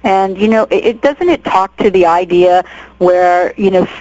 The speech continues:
s-, sometimes we can get caught up in our own stuff,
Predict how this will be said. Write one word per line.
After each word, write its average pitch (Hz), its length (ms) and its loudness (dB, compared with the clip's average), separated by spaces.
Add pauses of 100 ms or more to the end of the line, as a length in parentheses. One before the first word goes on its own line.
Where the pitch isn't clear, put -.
(160)
s-, - 360 -16
sometimes 240 680 -2
we 202 160 2
can 190 200 -4
get 170 200 -2
caught 233 340 -2
up 233 160 0
in 190 140 -2
our 185 580 0
own 262 160 0 (440)
stuff, 269 300 0